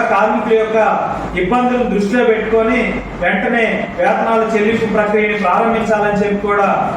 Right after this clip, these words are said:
మేము మిషన్ భగీరథ కార్మికుల యూనియన్ సిఐటి వైపు నుంచి కోరుతా ఉన్నాం. వీళ్ళు కనుక స్పందించకపోతే రేపు మా సమస్యని,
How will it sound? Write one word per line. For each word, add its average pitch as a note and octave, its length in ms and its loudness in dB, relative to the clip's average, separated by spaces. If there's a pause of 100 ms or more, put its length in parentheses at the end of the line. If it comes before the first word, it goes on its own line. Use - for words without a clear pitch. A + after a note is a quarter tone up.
(160)
మేము F#3+ 160 2
మిషన్ F#3+ 320 0
భగీరథ G#3+ 360 2 (100)
కార్మికుల G3+ 460 0
యూనియన్ G3+ 320 0
సిఐటి G#3 440 0
వైపు G3 260 0
నుంచి G3 280 2 (500)
కోరుతా G3+ 380 2
ఉన్నాం. B3 280 0 (440)
వీళ్ళు A3 220 2
కనుక A3+ 360 0
స్పందించకపోతే A3+ 840 0 (420)
రేపు A3 320 0
మా G#3+ 100 2
సమస్యని, G#3+ 760 0